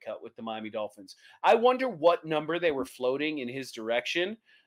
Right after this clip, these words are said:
Um, you know, "Hey, can we, can we get this twenty-five down to closer, closer to, like, sixteen mil, seventeen million? Can you, can you give us eight million dollars back, nine million dollars back, something that we can use to, to help pay Christian Wilkins and,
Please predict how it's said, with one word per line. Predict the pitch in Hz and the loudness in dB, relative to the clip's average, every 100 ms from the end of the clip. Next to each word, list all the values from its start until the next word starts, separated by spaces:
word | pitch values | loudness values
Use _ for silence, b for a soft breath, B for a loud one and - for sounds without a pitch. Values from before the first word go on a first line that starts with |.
| _ | _
Um, | 123 135 135 135 120 | 2 4 2 -2 -4
you | 143 | -4
know, | 131 127 | -2 0
"Hey, | 165 175 | 2 2
can | 117 151 | 2 -4
we, | 143 - | -4 -6
can | - 170 | -8 -6
we | |
get | 170 180 180 | 0 0 0
this | 165 | -8
twenty-five | - 170 170 165 160 160 143 | -6 -4 -2 0 2 2 0
down | 143 143 | -4 -4
to | 143 147 | -6 -12
closer, | - 143 143 - 151 143 143 143 143 143 143 139 139 | -6 -4 -4 -8 -8 -6 -6 -8 -8 -8 -8 -10 -12
closer | - 175 165 165 | -6 -4 -4 -4
to, | |
like, | 156 156 | -4 -6
sixteen | - - 196 - 190 156 117 | -6 -8 -8 -8 -6 -6 -6
mil, | 110 92 - _ _ _ | -6 -10 -14 _ _ _
seventeen | - - 208 196 180 - 151 127 | -14 -4 2 2 2 -6 -8 -6
million? | 113 98 95 - | -6 -8 -12 -10
Can | 165 | -8
you, | 175 170 - | -8 -12 -10
can | 202 | -6
you | 196 | -6
give | 196 214 | -4 -4
us | 202 - b b b - | -4 -8 b b b 0
eight | 202 208 | 0 2
million | 196 175 | 0 2
dollars | 156 127 101 104 | 2 0 0 -8
back, | - 92 - | -14 -16 -8
nine | 165 175 170 | -2 0 0
million | 165 147 | 0 2
dollars | 135 117 107 | 2 0 -4
back, | 110 98 | -8 -10
something | - 175 175 175 | -2 -2 -2 -4
that | 147 | -6
we | 170 | -6
can | 165 160 | -6 -4
use | 160 156 151 B B - | 0 0 -2 B B -6
to, | 170 - _ | -6 -6 _
to | 190 | 2
help | 160 190 - | 6 6 4
pay | 185 175 | 2 2
Christian | 175 185 185 185 | 2 -2 -2 -4
Wilkins | 185 202 175 123 | -4 -2 -4 -6
and, | 120 120 | -8 -10